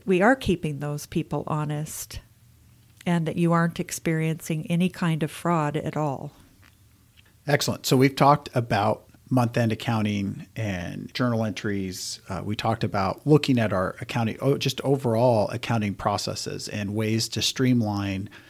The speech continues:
Speaker 2: throughout the month our, our accounts payable and our billing and our receiving and our cash receipts processes. And then at month end, looking at journal entries, looking at our close, and maybe looking at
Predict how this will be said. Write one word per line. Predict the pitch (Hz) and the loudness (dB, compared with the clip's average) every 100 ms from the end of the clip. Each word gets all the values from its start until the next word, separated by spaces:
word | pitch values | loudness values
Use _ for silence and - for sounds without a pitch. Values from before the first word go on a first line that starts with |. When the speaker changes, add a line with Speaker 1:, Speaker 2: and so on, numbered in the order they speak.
| - - | -20 -4
Speaker 2:
throughout | 127 135 180 | 4 6 6
the | 117 | 4
month | 107 104 110 110 | 0 0 -2 -2
our, | 95 95 - | -2 -2 -4
our | 104 | -4
accounts | 104 - 110 - | -4 -2 -2 -2
payable | 117 104 101 107 98 95 | 0 0 0 -2 -2 -4
and | 95 | -4
our | 98 | -6
billing | 98 110 98 98 95 | -2 0 0 0 -2
and | 92 | -4
our | 92 | -4
receiving | 98 - 104 101 92 | -4 -4 -4 -2 -4
and | |
our | 90 | -4
cash | - 104 101 | -4 -4 -2
receipts | 92 - 104 | -4 -6 -6
processes. | - 92 92 - - - - - - - - - | -4 -4 -4 -6 -8 -10 -10 -12 -20 -20 -20 -6
And | 120 117 | 2 4
then | 117 | 4
at | 117 117 | 4 6
month | 180 151 | 6 6
end, | 113 117 107 | 0 0 0
looking | 117 117 120 | -2 -2 -2
at | 107 104 - _ - | -2 -4 -6 _ -2
journal | - 127 120 | 4 6 6
entries, | 120 120 120 117 110 113 - 107 | 4 4 4 4 2 -2 -8 -4
looking | 117 113 | -2 -2
at | 101 95 | -2 -2
our | 90 90 - | -2 -4 -6
close, | - - 110 117 127 131 | -6 0 2 2 2 0
and | 98 | 0
maybe | 101 101 98 - | -2 -2 -4 -8
looking | 123 117 117 110 | -4 -2 0 -2
at | 101 - | -2 -6